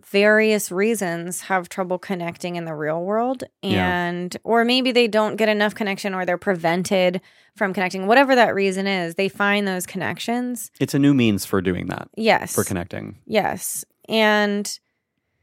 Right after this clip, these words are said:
Speaker 1: so I want to, before we move on to a different category,
Speaker 2: Mm-hmm.
Speaker 1: one thing I want to drive into here is I was having, 'cause I can't go any episode without mentioning my mom. This is
Speaker 2: <laughs>
Speaker 1: a new, it's the challenge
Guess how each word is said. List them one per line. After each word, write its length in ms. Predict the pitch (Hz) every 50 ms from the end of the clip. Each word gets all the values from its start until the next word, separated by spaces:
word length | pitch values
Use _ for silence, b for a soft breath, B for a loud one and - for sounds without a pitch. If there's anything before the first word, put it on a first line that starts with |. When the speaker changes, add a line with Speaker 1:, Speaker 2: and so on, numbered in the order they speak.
| _ _ -
Speaker 1:
so 520 | - - 294 269 254 220 208 208 202 196 -
I 140 | - 208 220
want 320 | 208 233 247 254 196 240
to, 340 | - - 240 214 208 202 196
before 380 | 202 208 - - 247 247 247
we 100 | 247 247
move 220 | 220 220 208 190 196
on 160 | 196 190 190
to 100 | 185 196
a 60 | 190
different 260 | 170 185 - 190 160
category, 720 | - - 208 214 220 214 202 180 165 160 160 156 160 165
Speaker 2:
Mm-hmm. 100 | 165 165
Speaker 1:
one 200 | 190 202 208 220
thing 120 | 214 240 233
I 60 | 226
want 140 | 214 208 196
to 60 | 190
drive 280 | 180 185 175 170 170 202
into 300 | 214 226 214 - 196 185
here 240 | 170 180 170 165 165
is 260 | 160 160 160 170 -
I 60 | - 185
was 140 | 180 180 175
having, 540 | - 196 190 190 185 190 185 180 175 160 -
'cause 180 | - 190 170
I 60 | 170
can't 240 | 175 - 214 190 - -
go 140 | 196 180
any 260 | - - 185 196 196 175
episode 320 | 185 180 - - 190 160
without 240 | 165 - 175 147 151
mentioning 320 | 160 165 156 - 190 196
my 80 | 196 202
mom. 400 | 202 190 156 143 156 165 208 226 _ B B B B B B B B - -
This 120 | 208 190
is 400 | 202 202 196 190 196 175 - -
Speaker 2:
<laughs> 100 | - -
Speaker 1:
a 100 | 196 208
new, 580 | 208 - 196 202 208 208 220 226 226 233 233 226 -
it's 160 | - 196 -
the 120 | - 202 202
challenge 760 | - 226 202 190 185 190 190 196 208 214 208 - - -